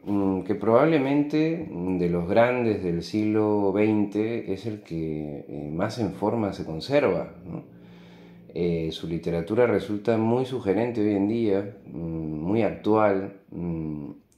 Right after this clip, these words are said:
y, eh, podría llegar a ser preocupante que esto sea así, porque realmente estamos hablando de un escritor, eh,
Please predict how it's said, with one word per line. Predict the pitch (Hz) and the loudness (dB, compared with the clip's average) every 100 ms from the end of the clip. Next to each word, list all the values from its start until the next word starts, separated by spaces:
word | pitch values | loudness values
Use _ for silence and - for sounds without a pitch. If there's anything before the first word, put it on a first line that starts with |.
| - - - - - - | -20 -20 -20 -20 -20 -10
y, | 110 120 139 143 147 131 | -4 0 2 4 4 4
eh, | 101 95 92 87 85 82 80 58 57 - - - | 4 4 4 2 0 -2 -6 -8 -12 -14 -20 -4
podría | - 98 123 135 | 0 2 4 4
llegar | 113 107 120 | 4 4 2
a | |
ser | 117 117 | 0 -2
preocupante | 135 92 90 123 131 95 | -2 0 0 2 2 0
que | 92 | 0
esto | 98 104 | 0 -4
sea | 101 107 | 0 -2
así, | 101 - - - - | -2 -6 -10 -16 -8
porque | 85 - 87 | -6 -6 -6
realmente | 82 92 101 107 110 110 117 113 | -2 0 2 2 0 0 0 0
estamos | 107 - 101 107 107 | -2 -2 -2 -2 -2
hablando | 98 104 107 113 110 | 0 2 2 0 0
de | 85 | 0
un | 82 92 95 98 95 90 | -2 -2 0 0 0 -2
escritor, | 92 - 87 82 98 113 117 117 - - - - - | -8 -8 -8 -2 2 2 0 -6 -18 -20 -20 -20 -14
eh, | - 92 90 87 85 | -6 -2 0 0 -2